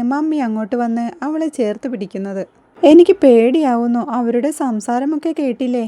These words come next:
എന്ന് കരഞ്ഞുകൊണ്ട് രേവതിക്കുട്ടി പറയുമ്പോ, "നീ ധൈര്യമായിട്ട് നിന്നാ മതി, ഇങ്ങനെ വെട്ടിത്തുറന്ന് പെരുമാറുന്നവരുടെ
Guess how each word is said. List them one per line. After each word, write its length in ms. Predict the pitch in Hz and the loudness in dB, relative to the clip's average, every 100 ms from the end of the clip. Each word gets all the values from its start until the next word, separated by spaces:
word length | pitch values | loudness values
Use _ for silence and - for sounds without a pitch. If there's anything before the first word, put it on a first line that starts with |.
| - - | -8 -6
എന്ന് 160 | 349 349 | -4 -2
കരഞ്ഞുകൊണ്ട് 560 | 247 220 220 254 254 | -2 -4 -4 -4 -4
രേവതിക്കുട്ടി 600 | 269 226 208 196 208 240 | -2 -4 -4 -8 -8 -8
പറയുമ്പോ, 460 | 269 247 240 240 240 | -6 -6 -4 -4 -4
"നീ 160 | 247 330 262 | -4 -4 -4
ധൈര്യമായിട്ട് 640 | 226 226 285 349 226 240 254 220 | -6 -6 -4 -4 -4 -6 -6 -6
നിന്നാ 240 | 208 269 | -4 -4
മതി, 260 | 240 185 202 - | -4 -6 -6 4
ഇങ്ങനെ 360 | 240 220 220 254 | 6 8 6 4
വെട്ടിത്തുറന്ന് 600 | 254 - 190 233 220 262 | 2 0 -2 0 0 0
പെരുമാറുന്നവരുടെ 880 | 277 254 247 247 247 247 247 240 | 0 0 -2 -2 -2 -2 -2 -2